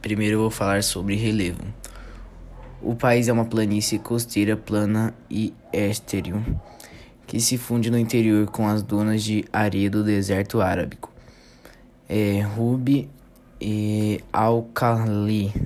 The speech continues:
acho que é assim que fala, fica no sudeste da Ásia. Tem, tem costa no Golfo de Omã e no Golfo Pérsico, e fro-, em fronteiras com Omã e com a Arábia Saudita.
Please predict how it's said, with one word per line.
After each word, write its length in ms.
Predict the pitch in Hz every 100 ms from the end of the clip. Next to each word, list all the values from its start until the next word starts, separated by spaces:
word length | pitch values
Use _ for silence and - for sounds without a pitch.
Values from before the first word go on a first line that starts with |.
| -
acho 200 | 113 -
que 80 |
é 0 |
assim 200 | 117 -
que 120 | 98 -
fala, 360 | - 95 - - - - - -
fica 260 | - 110 110
no 100 | 107
sudeste 600 | 104 131 113 104 113 -
da 220 | 113 104
Ásia. 340 | 82 58 - - - - - - - -
Tem, 340 | 107 107 113 110 - - - -
tem 200 | - 127
costa 360 | 139 123 113 117
no 120 | 113
Golfo 420 | 110 107 113 120
de 420 | 117 113 113 113 - -
Omã 540 | 107 113 107 101 110 143 - - - -
e 60 | 110
no 140 | 113
Golfo 580 | 107 110 110 113 127 123 - -
Pérsico, 440 | 110 107 98 - 90
e 120 | 101
fro-, 320 | - - - -
em 160 | 107
fronteiras 680 | 113 120 117 113 110 110 107
com 320 | - 113 113
Omã 400 | 120 123 110 95 95 - - - - - -
e 100 | -
com 300 | 117 - 120
a 60 | 120
Arábia 500 | 113 110 113 120 120
Saudita. 640 | - 120 117 101 - -